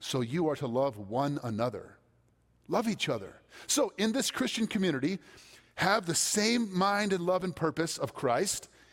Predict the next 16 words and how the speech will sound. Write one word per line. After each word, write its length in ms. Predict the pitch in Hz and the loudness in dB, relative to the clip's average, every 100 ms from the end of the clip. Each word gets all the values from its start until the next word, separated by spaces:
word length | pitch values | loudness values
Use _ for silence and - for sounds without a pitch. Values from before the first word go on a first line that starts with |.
| - - | -12 -6
and 220 | 143 139 | -4 0
love 220 | 165 175 | 0 0
each 200 | 175 - | -2 -2
other 200 | 160 139 | -2 -4
deeply, 580 | 120 131 131 92 92 104 _ _ - | -2 -4 -4 -10 -12 -16 _ _ -6
showing 340 | - 165 156 | 0 2 2
sympathy 680 | 135 165 143 135 - 98 92 - - - - - | 0 -2 -4 -6 -6 -8 -8 -18 -20 -20 -16 -2
and 260 | 147 147 117 - _ - | 0 0 -4 -18 _ -12
tenderhearted 720 | - 160 180 165 135 156 151 127 | -2 0 2 0 2 0 0 -2
toward 240 | 139 120 | -2 -2
each 180 | 107 - | -4 -4
other 300 | 110 98 92 - - - | -4 -4 -10 -16 -12 -2
and 120 | 131 | 0
a 60 | |
humble 640 | 113 - 185 196 190 190 175 | 0 -2 0 0 2 0 0
mind. 720 | 135 147 160 139 117 95 92 | -4 -2 -2 -2 -4 -6 -10